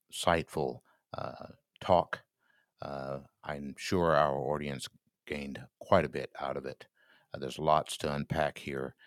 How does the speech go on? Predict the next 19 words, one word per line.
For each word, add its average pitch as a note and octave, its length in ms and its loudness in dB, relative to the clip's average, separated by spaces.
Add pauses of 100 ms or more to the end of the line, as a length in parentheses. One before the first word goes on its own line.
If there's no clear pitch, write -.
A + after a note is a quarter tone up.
(340)
uh, C2+ 420 -6 (140)
and C#2+ 360 -6
I C#2+ 120 0
would C#2 160 -8
love D2 280 0
to C#2+ 200 -6
share C#2+ 400 0
your, C2+ 480 -2 (320)
uh, C#2 220 -4
article C#2+ 560 -2 (340)
on, C#2 440 -6 (1600)
uh, - 340 -14 (200)
it's - 420 -16 (920)
entitled D2+ 460 0
Cybersecurity C#2+ 1120 0 (200)
via D2+ 220 -2
Artificial D#2+ 640 0
Intelligence: C2+ 680 -8 (420)
Risk, D#2 540 -4